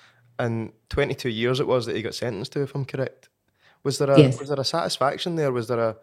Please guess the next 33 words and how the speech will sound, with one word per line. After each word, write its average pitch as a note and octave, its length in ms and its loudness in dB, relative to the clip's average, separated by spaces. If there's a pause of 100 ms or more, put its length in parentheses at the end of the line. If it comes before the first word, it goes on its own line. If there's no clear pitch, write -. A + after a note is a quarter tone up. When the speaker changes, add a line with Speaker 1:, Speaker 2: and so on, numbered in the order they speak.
(160)
Speaker 1:
you B2+ 80 -6
know, A#2 80 0
"This A#2+ 220 -2
is B2 40 -2
a A#2+ 80 2
relief, G#2+ 340 -4
it's - 120 -6
a A2 60 -6
weight A2+ 160 -4
off A2+ 180 0
my A#2 60 -6
shoulders"? B2+ 560 -6 (380)
Or A#2+ 100 0
was A2+ 180 0
it, G#2+ 180 -4
you A2+ 120 -8
know, G#2+ 100 -2
"This G#2 220 -4
is G#2 80 -10
just - 180 -8
another A2 260 -4
step - 320 -6
in G#2 80 -8
the G2+ 60 -6
road"? G2+ 220 -8 (3750)
Speaker 2:
I A3 80 10
was A#3 240 8
really D4 220 6
concerned F3+ 580 4
during D#3+ 460 6
the C3+ 80 2
trial C3 420 2
because C#3+ 840 4